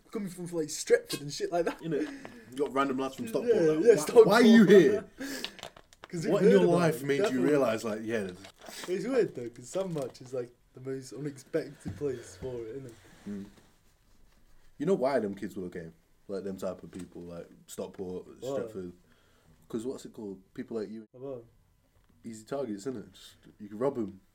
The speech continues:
Speaker 1: What?
Speaker 2: Easy targets.
Speaker 1: No, no, 'cause
Speaker 2: Easy
Speaker 1: that's not who they
Speaker 2: targets.
Speaker 1: were down for.
Speaker 2: There it is.
Speaker 1: No, it wasn't.
Speaker 2: They didn't have no beef with no one.
Speaker 1: Yes, they
Speaker 2: Who
Speaker 1: did.
Speaker 2: did they have beef with?
Speaker 1: They had beef with the, um, it was like,
Speaker 2: No,
Speaker 1: I don't
Speaker 2: they were going for easy targets. They tried robbing.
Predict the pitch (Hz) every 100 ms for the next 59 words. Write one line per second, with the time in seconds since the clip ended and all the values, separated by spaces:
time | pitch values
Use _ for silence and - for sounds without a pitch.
0 | _ _ - - 131 165 247 311 330 320
1 | 320 127 139 117 104 123 127 101 - -
2 | - _ _ _ _ _ 175 214 262 247
3 | 254 254 269 302 285 269 247 247 214 233
4 | 214 175 165 254 311 226 170 135 120 113
5 | _ _ _ - 131 107 117 180 262 277
6 | 330 311 190 196 294 170 160 139 135 131
7 | 123 113 123 180 - _ 226 240 285 269
8 | 320 370 202 240 - 208 - 190 - _
9 | 269 311 339 370 320 302 254 208 226 240
10 | 233 185 170 294 277 127 165 202 262 262
11 | 175 - 349 311 285 262 320 285 269 247
12 | 208 196 196 202 156 - 190 180 254 214
13 | 226 214